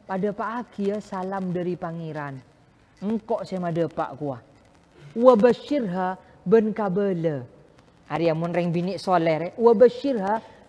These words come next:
"Wa basyirha," dan berilah kabar gembira ha kepada Sayyidah Khadijah, "fil jannah," lae bangunaki neng swarga, "baitun min kosbin,"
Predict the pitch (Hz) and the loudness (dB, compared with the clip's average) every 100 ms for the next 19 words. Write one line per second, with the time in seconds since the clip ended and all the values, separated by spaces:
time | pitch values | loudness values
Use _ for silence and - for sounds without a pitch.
0 | _ 208 233 202 247 - 254 220 208 233 | _ 4 6 6 2 4 2 4 2 2
1 | 214 220 233 226 175 220 202 202 190 202 | 2 0 2 0 -2 -4 0 2 2 0
2 | 196 214 214 196 180 196 180 190 190 185 | 0 -2 -2 -2 0 -2 -2 -4 -4 -4
3 | 180 196 185 165 175 175 170 175 151 180 | -4 -4 -6 -4 -4 -4 -4 -4 0 4
4 | 247 - - - - _ _ _ - 330 | 2 2 -20 -20 -20 _ _ _ 4 6
5 | 294 202 202 220 165 175 262 226 - - | 6 6 6 6 2 -4 -6 -8 -18 -20
6 | _ - 214 262 277 277 226 262 254 247 | _ -8 0 0 2 2 4 4 2 0
7 | 269 339 - 269 240 240 226 - 240 220 | 0 -4 -2 0 2 2 -2 -2 0 0
8 | 165 131 - 214 269 - - - _ _ | -4 -8 -2 -2 -2 -10 -20 -20 _ _
9 | _ _ _ _ _ _ _ - _ _ | _ _ _ _ _ _ _ -20 _ _
10 | 190 190 302 254 190 - 320 294 269 269 | 4 8 8 8 2 0 0 2 0 0
11 | 262 226 - 285 - - 180 175 262 170 | 0 -2 0 -2 -2 -8 -6 -2 0 -2